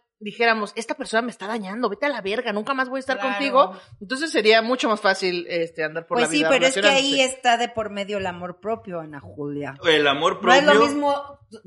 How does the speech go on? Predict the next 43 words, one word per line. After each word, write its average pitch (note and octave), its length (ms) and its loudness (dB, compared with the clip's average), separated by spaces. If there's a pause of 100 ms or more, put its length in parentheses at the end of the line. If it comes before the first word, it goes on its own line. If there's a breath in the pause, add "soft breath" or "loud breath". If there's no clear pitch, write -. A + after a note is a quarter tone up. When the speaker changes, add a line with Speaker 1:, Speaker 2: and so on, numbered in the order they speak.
(160)
Speaker 2:
no G#3+ 120 -10
es A#3 60 -8
lo, B3+ 160 -14
perdón, G3+ 400 -10
no A3 80 -14
es A#3 80 -12
lo B3+ 100 -12
mismo B3 280 -12
sanar G#3 360 -8
tu G#3 140 -18
panza A#3 500 -4
que F3+ 100 -16
sanar D3+ 360 -18
tu F3 140 -18
alma. F3 360 -16 (320)
Speaker 3:
Sí. A2+ 440 -12
Speaker 1:
Claro, B3+ 340 4
pero A3 180 2
pues G#3 140 -2
es A#3+ 100 0
que C#4+ 120 -2
me C4 100 -2
parece G#3+ 320 2
justo A#3+ 460 -4
más G3+ 340 2
grave G#3+ 500 2
que G3+ 140 0
te G3 100 -6
está A3+ 220 4
dañando A#3+ 420 2
a - 160 -2
ti. A3+ 320 -4
Speaker 2:
No, C4 160 -6
lo D#3+ 60 0
entiendo, A3 340 -2
Speaker 1:
Y - 60 2
Speaker 2:
lo - 60 4
Speaker 3:
Claro. - 140 6
Speaker 1:
es - 120 6
Speaker 2:
entiendo, F3 180 4
Speaker 1:
como, G#3+ 220 2
Speaker 2:
pero, F3+ 140 2
Speaker 1:
chale. A#3 460 0